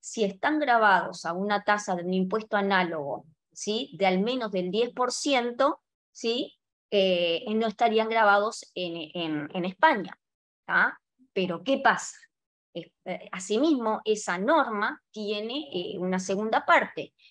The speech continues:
¿Y qué es lo que dice? Dice que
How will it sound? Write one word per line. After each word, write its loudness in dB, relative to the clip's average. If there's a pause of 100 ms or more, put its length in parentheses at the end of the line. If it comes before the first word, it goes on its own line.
(140)
¿Y -4
qué 2
es 2
lo 0
que 4
dice? -2
Dice -6 (320)
que 2